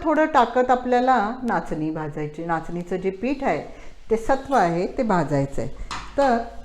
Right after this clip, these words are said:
त्यासाठी आपण थोडं तूप घेतलेलं आहे आणि त्यामध्ये आता जशी लागल तशी आपण नाचणीचं पीठ घालून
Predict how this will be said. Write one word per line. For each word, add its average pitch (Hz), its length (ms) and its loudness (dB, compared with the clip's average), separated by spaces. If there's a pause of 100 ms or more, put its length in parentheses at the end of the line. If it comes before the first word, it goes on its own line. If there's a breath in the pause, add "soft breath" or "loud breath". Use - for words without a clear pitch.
(120)
त्यासाठी 240 760 0
आपण 240 300 0 (120)
थोडं 226 200 8 (120)
तूप 226 160 6
घेतलेलं 233 500 6
आहे - 280 -4
आणि 214 180 2
त्यामध्ये 220 580 2
आता 247 240 2
जशी 226 400 2
लागल 220 420 8
तशी 320 400 2
आपण 208 420 2 (380 loud breath)
नाचणीचं 214 760 2
पीठ 240 280 2
घालून 240 420 4